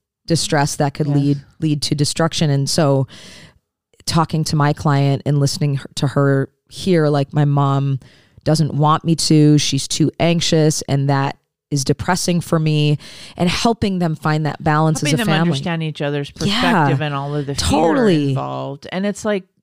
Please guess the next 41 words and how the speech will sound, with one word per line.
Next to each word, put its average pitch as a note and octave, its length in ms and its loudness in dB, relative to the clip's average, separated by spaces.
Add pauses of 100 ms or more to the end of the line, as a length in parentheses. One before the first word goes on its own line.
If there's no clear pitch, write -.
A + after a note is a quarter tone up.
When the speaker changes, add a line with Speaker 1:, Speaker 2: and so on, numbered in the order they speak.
(160)
Speaker 2:
y-, F3+ 200 -18
yes, F#3+ 520 -6
mom, D#3 500 -6
and C#3+ 600 -10 (120)
she C#3+ 480 -8 (300)
w-, D3+ 220 -20 (140)
could D3 220 -6
be C#3 120 -10
bullied C3 400 -8
anyway. B2 460 -8
Speaker 1:
That's F#3 260 0
right. - 100 -2
And A#3 100 0
she A#3+ 200 0
is A3+ 120 0
anyway, A#3+ 420 -2 (140)
Speaker 2:
Uh, C#3+ 100 -8 (220)
Speaker 1:
for F#3+ 160 0
other F3+ 140 2
Speaker 2:
yeah. F3 60 2
Speaker 1:
reasons, G#3+ 420 2
Speaker 2:
For - 80 -4
Speaker 1:
right? E3 160 4
Speaker 2:
other E3 160 -4
reasons, F#3 420 -6
exactly. G3+ 340 -4
Speaker 1:
Yeah. D3+ 180 0
Speaker 2:
And D3 140 -8
so D3 340 -6
Speaker 1:
And A3+ 100 2
she's A3+ 260 2
going F#3 500 2
to F3 140 -2
be D3 260 -2
in D3 160 -2
the C#3+ 80 2
world. - 680 -4 (1000)
Speaker 2:
Yeah, D4+ 500 -2
and G3 300 -2 (600)
the G3+ 120 -6
more G3+ 640 -2